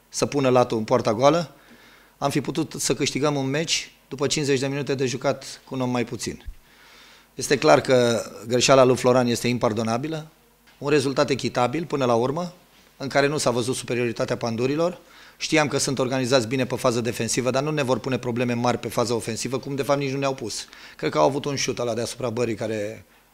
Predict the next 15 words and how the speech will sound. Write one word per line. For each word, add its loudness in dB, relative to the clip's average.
a -10
fost -4
mai -4
interesant, -2
dar -4
în -10
rest -2
nu, -4
nu -2
prea. 2
O, -2
am 4
pierdut 6
la 8
Botoșani, 2